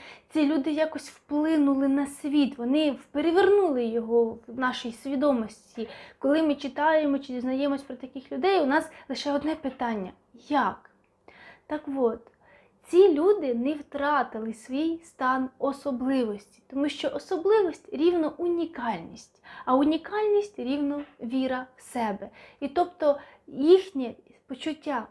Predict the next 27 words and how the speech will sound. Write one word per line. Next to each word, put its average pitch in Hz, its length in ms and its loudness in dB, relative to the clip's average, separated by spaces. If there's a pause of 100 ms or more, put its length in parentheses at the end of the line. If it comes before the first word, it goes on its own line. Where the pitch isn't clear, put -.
особливості 359 840 4
ніким 285 600 0
не 349 120 2
придушувалося, 285 1080 -8
або 285 340 2
вони 269 240 2
в 254 120 -10
той 262 180 -4
чи - 160 -10
інший 254 400 -8
час 466 340 -2
знайшли 302 440 -2
в 247 80 -4
собі 233 320 -4
сили 415 400 4
повернути 285 840 0
цей 294 180 -8
стан 294 300 -6
особливості 359 800 -4 (260)
та 339 140 2
направити 285 680 -2
його 277 280 -4
в - 120 -14
правильне, 262 680 -2
вірне 254 500 2
русло. 226 500 -4 (400)
І... 339 320 6